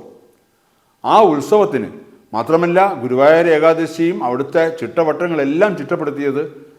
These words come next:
സാക്ഷാൽ ജഗദ്ഗുരു ശങ്കരാചാര്യ സ്വാമികളാണ്. അതിന് ഒരു പുരാണമുണ്ട്. അതായത് അദ്ദേഹം, ആ, സർവ്വവ്യാപിയായിരുന്നല്ലോ. അദ്ദേഹം ആകാശത്തിലൂടെ യാത്ര ചെയ്യുമ്പോൾ ഗുരുവായൂർ ക്ഷേത്രം കടന്നു പോയപ്പോൾ അദ്ദേഹം അവിടെ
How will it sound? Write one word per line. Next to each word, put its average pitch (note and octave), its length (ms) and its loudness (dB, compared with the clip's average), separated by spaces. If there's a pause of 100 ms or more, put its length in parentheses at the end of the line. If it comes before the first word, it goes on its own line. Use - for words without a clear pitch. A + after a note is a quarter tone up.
(200)
സാക്ഷാൽ C#3 440 2 (580)
ജഗദ്ഗുരു D#3 480 0
ശങ്കരാചാര്യ C#3 640 0
സ്വാമികളാണ്. G#2 500 -8 (1000)
അതിന് E3 260 2
ഒരു A3 180 2
പുരാണമുണ്ട്. F#3 720 2 (640)
അതായത് D#3+ 340 4
അദ്ദേഹം, F3+ 540 2 (140)
ആ, E3 100 -4 (1080)
സർവ്വവ്യാപിയായിരുന്നല്ലോ. D#3+ 1080 4
അദ്ദേഹം D3 400 0
ആകാശത്തിലൂടെ E3+ 720 0
യാത്ര C#3+ 320 0
ചെയ്യുമ്പോൾ C#3+ 460 -4 (640)
ഗുരുവായൂർ F3 480 6
ക്ഷേത്രം E3 420 -2
കടന്നു D3+ 340 -2
പോയപ്പോൾ C#3 440 0
അദ്ദേഹം C#3 260 0
അവിടെ C#3 160 4